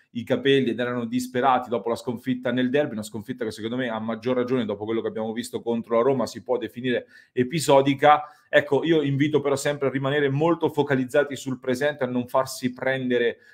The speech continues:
eh, troppo dal tifo e a guardare bene la situazione in maniera oggettiva. Oggi la situazione in maniera oggettiva dice che l'Inter è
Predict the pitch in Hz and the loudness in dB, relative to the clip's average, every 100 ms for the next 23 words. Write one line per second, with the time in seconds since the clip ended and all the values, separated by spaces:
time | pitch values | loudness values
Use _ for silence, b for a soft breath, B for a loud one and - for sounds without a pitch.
0 | b 117 117 107 135 131 - 135 131 123 | b 0 2 4 4 4 4 4 6 6
1 | 127 127 127 127 127 123 180 - 170 143 | 6 6 6 4 2 0 -6 -2 -2 4
2 | 135 123 131 127 147 151 147 147 131 113 | 4 4 2 4 4 4 4 0 0 2
3 | 143 135 117 127 131 127 180 151 120 120 | 4 2 -2 -4 -6 -4 -4 -2 -4 -2
4 | 123 123 127 123 123 123 123 98 - 165 | 0 0 -2 -2 -6 -4 -4 -4 0 0
5 | - 104 - 107 127 131 - 135 101 101 | 0 -6 -18 -18 -12 -10 -6 -6 -6 -8
6 | 131 123 - 120 117 135 131 131 - 110 | -8 -8 -6 -8 -6 -8 -4 -4 -4 -10
7 | - 101 107 131 110 104 120 | -10 -10 -6 -6 -6 -2 -2